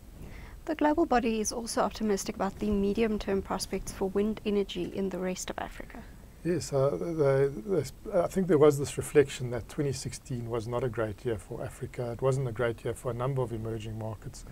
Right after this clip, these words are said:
Speaker 2: The, uh, a, a total of fifty-four gigawatts was added globally,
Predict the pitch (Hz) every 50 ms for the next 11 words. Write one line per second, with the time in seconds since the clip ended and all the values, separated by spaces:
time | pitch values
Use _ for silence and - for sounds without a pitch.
0 | - - - - - - - - - - - 135 127 123 120 120 120 131 160 262
1 | 254 190 147 131 135 147 - - - - - 156 147 175 208 156 - - - 160
2 | 160 156 - 165 147 139 117 - - - - - - - - - - 165 - -
3 | 156 135 - - 156 135 120 107 139 131 156 135 120 117 117 98 - - - 135
4 | 117 113 - - 147 131 131 123 131 101 - - - - 127 123 135 135 127 120
5 | 107 107